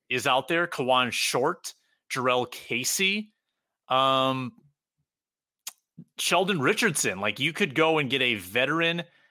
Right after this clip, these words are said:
three tech and, uh, and, and, but you've also got Dalvin Tomlinson. Like, a lot of those big names aren't really, they're, you get, they're gonna get buried on your depth chart. So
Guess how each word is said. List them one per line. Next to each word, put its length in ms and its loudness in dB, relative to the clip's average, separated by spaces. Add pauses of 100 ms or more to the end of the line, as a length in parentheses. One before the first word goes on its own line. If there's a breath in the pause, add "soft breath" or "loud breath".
(200 soft breath)
three 460 -4
tech 420 -4 (460)
and, 580 0
uh, 380 4 (140)
and, 340 -2
and, 260 -2
but 140 0 (240)
you've 240 -4
also 300 2
got 160 2
Dalvin 320 0
Tomlinson. 520 -2
Like, 160 -2
a 60 -4
lot 140 4
of 80 -2
those 160 -2
big 260 -2
names 560 0
aren't 320 0
really, 420 -6 (240)
they're, 240 -6
you 140 -6
get, 160 -6
they're 120 -2
gonna 120 -2
get 180 -2
buried 300 2
on 100 2
your 120 -2
depth 260 0
chart. 320 -2
So 280 2